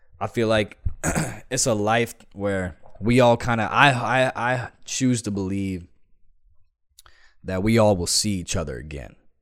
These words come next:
You know what I'm saying? So, um, you can pay your respects, send your condolences, send prayers, prayers out to people all the time.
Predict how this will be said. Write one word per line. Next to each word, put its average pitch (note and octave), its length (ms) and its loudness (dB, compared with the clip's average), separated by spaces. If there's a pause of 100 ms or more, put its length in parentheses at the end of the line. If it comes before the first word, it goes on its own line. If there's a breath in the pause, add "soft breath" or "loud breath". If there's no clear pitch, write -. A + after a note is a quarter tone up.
(160)
You E2 140 -8
know D#2 80 -8
what D#2 100 -8
I'm D#2 100 -10
saying? D2+ 360 -8
So, - 240 -12 (640 soft breath)
um, C#2+ 420 -14 (800 soft breath)
you F#2+ 140 -10
can F#2+ 140 -10
pay G#2+ 220 6
your G#2 120 0
respects, - 840 -6 (120)
send - 280 -2
your G2+ 60 0
condolences, D#2+ 920 -8
send G#2 360 -2
prayers, G2+ 540 0 (480)
prayers G#2+ 340 6
out F#2 160 0
to - 60 -6
people F2 320 -6
all F#2+ 200 2
the G2+ 80 4
time. E2 360 -8